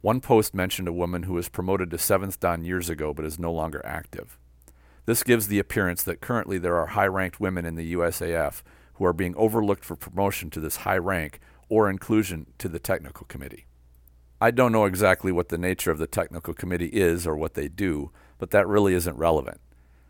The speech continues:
What strikes me as relevant is that Udansha black belt rank above third degree is entirely political in nature.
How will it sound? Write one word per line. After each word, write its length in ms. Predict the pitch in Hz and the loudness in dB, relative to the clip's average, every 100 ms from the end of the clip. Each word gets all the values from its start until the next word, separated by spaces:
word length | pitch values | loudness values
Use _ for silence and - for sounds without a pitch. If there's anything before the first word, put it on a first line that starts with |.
| - | -6
What 160 | - - | -4 -2
strikes 400 | - 135 - 131 | 6 6 6 0
me 100 | 110 | 0
as 160 | 87 | 2
relevant 460 | 92 101 87 80 - | 8 8 8 2 -4
is 160 | 95 87 | -4 0
that 220 | 87 - | 0 0
Udansha 640 | 90 92 110 117 85 78 | -4 2 2 2 -4 -2
black 320 | 87 98 101 | 4 4 4
belt 200 | - 76 | 2 -2
rank 340 | 78 73 76 - | -2 -6 -6 -10
above 320 | 90 95 101 | 0 2 2
third 260 | - 110 101 | 2 2 2
degree 380 | 101 85 85 82 | -2 0 0 0
is 120 | 82 | -2
entirely 520 | 82 - 107 104 95 | -6 2 4 4 0
political 520 | - 92 87 - 80 | 0 2 2 0 -4
in 120 | 76 | -4
nature. 400 | 76 73 - - | -8 -8 -10 -12